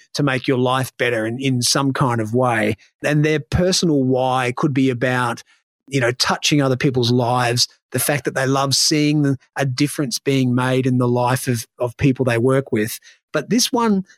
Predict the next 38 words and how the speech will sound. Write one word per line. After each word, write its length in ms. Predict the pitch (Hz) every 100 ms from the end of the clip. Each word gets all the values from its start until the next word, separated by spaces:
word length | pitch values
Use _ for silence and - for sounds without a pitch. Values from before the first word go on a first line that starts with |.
| -
this 160 | 190
style 920 | - - - 143 170 143 107 104 135 - _ _
is 160 | 143 135
where 240 | 143 135
it 160 | 131 -
could 160 | 156
really 300 | 131 143 147
separate 800 | 131 - - 143 - 139 123 117 - _
those 280 | 127 143 127
different 440 | 120 147 147 131 -
people 260 | 147 131
who, 280 | 123 135 123 -
who 160 | 139 131
are, 80 |
in 180 | 131 139
quotes, 420 | 131 143 127 120
motivational 800 | - 135 139 131 127 127 123 123
speakers. 460 | 117 - 147 147 117
You 80 | 139
might 200 | 147 147
have 200 | 143 131
the, 180 | 131 117 _ -
the 80 | 131
quiet, 580 | - 170 156 143 131
gentle 500 | 135 160 147 151 151
type 420 | 139 156 127 120 -
who, 240 | 139 123 - _ -
who 120 | 143
nurtures. 640 | 135 143 143 175 131 113
You 60 | 139
might 180 | 151 143
have 160 | 147
that 200 | 135 127
real 360 | 156 160 151 131 _ _
passionate, 600 | - 196 165 - 151 127
powerful 560 | - 151 139 151 - 143
type 340 | - 127 123
like 300 | 139 135 117